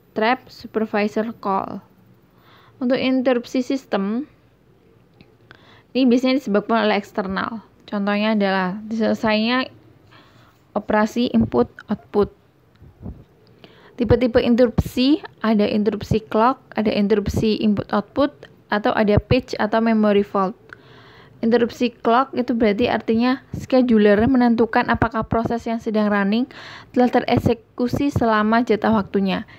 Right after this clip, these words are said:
Jika iya, proses dialihkan ke ready, sehingga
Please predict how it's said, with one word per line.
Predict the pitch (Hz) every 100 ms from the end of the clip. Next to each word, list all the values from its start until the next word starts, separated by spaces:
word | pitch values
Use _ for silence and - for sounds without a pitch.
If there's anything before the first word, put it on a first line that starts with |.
| -
Jika | - 214 - 196
iya, | 185 190 214 269 - _ - -
proses | 226 208 262 262
dialihkan | 240 202 214 240
ke | 233
ready, | 226 214 208 190 - _ - - _ - - -
sehingga | 214 202 202 202 196 202 262 285